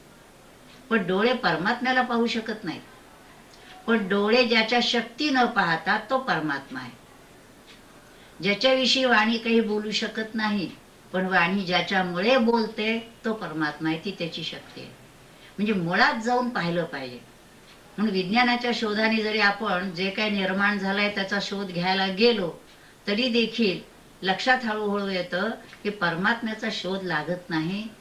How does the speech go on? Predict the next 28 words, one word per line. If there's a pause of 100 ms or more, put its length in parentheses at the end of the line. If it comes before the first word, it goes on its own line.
(300)
तो
वेगळ्या
पद्धतीनंच
घ्यावा
लागतो. (1080)
ज्यांनी
विश्व
निर्माण
केलं, (320)
त्याचा
शोध
घ्यायला
पाहिजे (260)
आणि
त्याचा
शोध
घेतला (140)
की,
मग
लक्षात
येतं (320)
की,
त्याच्या
अधिष्ठानावर (380)
या
सर्वांचं
कार्य
चाललंय.